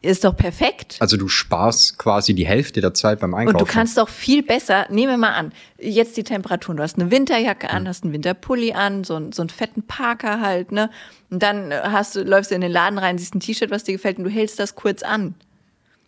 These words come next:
Speaker 1: Dann kannst du doch überhaupt nicht einschätzen, ob dir das steht. Du kannst deinen Hals nicht richtig sehen, du kannst überhaupt nicht so deine Silhouette wahrnehmen und sowas. Wärst du schon nackt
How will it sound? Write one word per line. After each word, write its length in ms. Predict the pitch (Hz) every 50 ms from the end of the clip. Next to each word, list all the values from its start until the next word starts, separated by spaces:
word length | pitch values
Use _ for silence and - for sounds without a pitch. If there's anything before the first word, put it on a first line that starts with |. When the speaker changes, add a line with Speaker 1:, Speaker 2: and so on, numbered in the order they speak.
| _ _
Speaker 1:
Dann 140 | - 165 170
kannst 200 | - 170 160 -
du 40 | 175
doch 100 | 175 175
überhaupt 320 | 165 - 165 151 156 -
nicht 180 | 180 180 190 -
einschätzen, 680 | - 156 165 170 - 208 202 - - - 208 214 214 - _
ob 180 | - - - -
dir 120 | - 208
das 160 | 214 226 226
steht. 340 | - - 302 294 254 - -
Du 60 | -
kannst 260 | - 214 190 165 175 -
deinen 180 | 135 151 175
Hals 280 | 202 220 214 208 - -
nicht 180 | 196 180 -
richtig 300 | - 175 175 - 175 170
sehen, 320 | - - 175 170 165 170 170 - - - - - _ -
du 80 | -
kannst 240 | - - 180 170 170
überhaupt 340 | 156 160 170 160 156 151 -
nicht 160 | 151 151 -
so 80 | - 135
deine 280 | - 147 143 156 151
Silhouette 580 | 151 175 170 180 185 208 247 262 254 - 208 180
wahrnehmen 480 | 185 175 170 175 175 170 170 165 160
und 140 | 165 160 156
sowas. 260 | - 160 170 170 170 - - - - _ _
Wärst 500 | - 180 165 214 262 440 427 - - -
du 60 | - 160
schon 300 | - - - 139 135 127
nackt 440 | - - - - - - - -